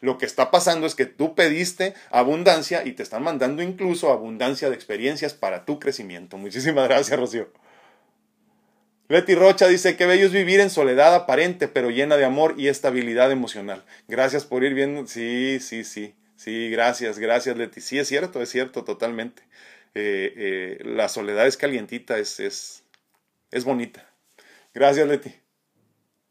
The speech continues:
Y es soledad consciente de la que estamos hablando. Everardo Gómez, extraña cosa, el hombre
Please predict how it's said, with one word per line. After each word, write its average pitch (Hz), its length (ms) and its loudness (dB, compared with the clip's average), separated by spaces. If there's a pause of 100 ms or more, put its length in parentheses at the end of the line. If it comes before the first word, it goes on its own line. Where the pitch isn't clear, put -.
(300)
Y 131 140 -4
es 143 80 0
soledad 180 380 4
consciente 151 580 -2
de 120 100 0
la 104 100 -2
que - 60 -20
estamos 123 300 -8
hablando. 104 440 -4
Everardo 135 360 2
Gómez, 185 300 2
extraña 170 400 0
cosa, 170 260 0
el 139 80 2
hombre 180 340 2